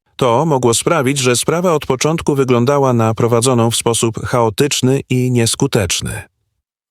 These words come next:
Segment ten pokazuje, że nie trzeba zakładać teorii spiskowych, aby dostrzec realne problemy.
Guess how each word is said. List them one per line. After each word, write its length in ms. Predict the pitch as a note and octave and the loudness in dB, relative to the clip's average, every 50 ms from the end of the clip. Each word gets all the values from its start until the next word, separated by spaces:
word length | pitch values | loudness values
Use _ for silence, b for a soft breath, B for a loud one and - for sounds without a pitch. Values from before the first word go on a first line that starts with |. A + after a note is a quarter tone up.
| _ - - | _ -8 -6
Segment 600 | - - C3+ C3 B2+ G#2+ F#2+ F#2 G2+ G#2 - - | -2 -2 -2 -2 0 0 0 0 0 -2 -2 -2
ten 260 | - G#2+ A2 B2+ C3 | -2 0 0 0 0
pokazuje, 680 | B2 A#2+ A2+ - A#2+ A#2 C3 C#3+ B2+ A#2+ A#2+ C#3 C#3+ | 0 0 0 2 0 0 0 0 0 2 2 0 0
że 180 | B2+ A#2+ A#2+ A#2+ | 2 2 2 2
nie 120 | B2+ C3 | 2 0
trzeba 300 | B2 - - G3 G3 F#3 | 0 0 -2 0 0 0
zakładać 520 | D#3+ D3+ D3 - - E3+ D#3 C3+ A#2+ A2 - | 0 0 0 0 0 0 2 2 0 0 2
teorii 320 | - A2+ A2+ A#2+ A#2+ A#2+ | 2 2 2 2 2 0
spiskowych, 760 | - - - A2+ - - - D#3+ B2+ G2 G2 A2 B2+ - - | -2 -2 -2 -2 -2 0 0 -2 0 0 0 -2 -2 -2 -4
aby 240 | - A2+ A#2+ A#2+ A#2+ | -4 -2 0 -2 0
dostrzec 640 | B2 C3+ C3 B2 - - - - - A#2+ B2+ - - - - | 0 2 0 0 0 -2 -2 0 0 0 0 0 -4 -4 -2
realne 600 | B2+ D3+ F3 - - A#2 G#2+ G2+ G2 G#2 A2 A#2+ | 0 0 0 0 0 -2 -2 0 0 0 -2 0
problemy. 680 | - C3+ C3 C3+ C#3 B2+ G2+ E2 D#2 C#2+ C2 C2+ G#2 | 0 -2 0 2 2 0 0 0 -2 -4 -6 -8 -10